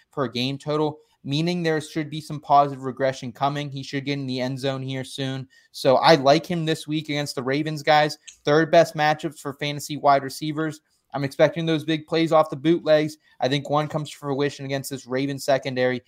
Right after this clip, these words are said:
that can't stop the big play. So, guys, I'm in on D P J. I most highlighted him last week. That's how much I liked him. And I've been riding with him as my wide receiver two in Scott Fishbowl for a couple weeks. So, uh,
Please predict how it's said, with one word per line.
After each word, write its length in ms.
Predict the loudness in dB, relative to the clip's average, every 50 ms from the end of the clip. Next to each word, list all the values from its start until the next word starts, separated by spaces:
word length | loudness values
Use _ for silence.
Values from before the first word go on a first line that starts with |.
| -20 _ -14
that 120 | -14 -14 -8
can't 220 | -6 -6 -6 -4
stop 280 | 2 4 4 4 4 2
the 60 | -6
big 180 | -6 -6 -6 -6
play. 320 | -4 -2 0 0 0 0
So, 380 | -4 -4 -2 0 0 0 -2 -6 _ _ _ _ _ _
guys, 220 | 4 4 4 4 4
I'm 120 | 0 0
in 100 | 2 2
on 160 | 2 2 2
D 160 | -2 -6 -8 -8
P 180 | -8 -10 -12
J. 400 | -6 0 2 4 4 4 4 0 -2
I 100 | -2 0
most 220 | 0 0 -2 2 4
highlighted 420 | 6 6 6 6 4 0 0 -2
him 120 | -4 0 2
last 320 | 2 2 2 0 -2 -6
week. 160 | -8 -8 -6
That's 180 | -6 -8 -6 -6
how 80 | -6
much 180 | -4 -4 -4 -4
I 60 | -4
liked 320 | -2 0 -2 -2 -2 -4 -8
him. 200 | -8 -8 -8 -12 _ _ _ _ _ -6
And 200 | -2 0 2 4
I've 100 | 4 2
been 140 | 2 2 6
riding 340 | 8 10 10 10 8 6 2
with 160 | -2 -4 -4
him 140 | -6 -12 -10
as 80 | -2
my 120 | 0 0 2
wide 260 | 4 2 2 2 0
receiver 280 | -6 -10 -10 -10 -10
two 320 | -10 -10 -6 -6 -4 -2 -2
in 100 | -4 -6
Scott 300 | -4 2 2 2 2 2
Fishbowl 360 | -4 -8 -8 -6 -8 -10 -10
for 180 | -8 -6 -6 -6
a 60 | -4
couple 320 | -2 -2 -2 -2 -4 -6 -6
weeks. 260 | -6 -6 -8 -8 -10
So, 220 | -6 -4 -2 0 0
uh, 220 | 0 0 0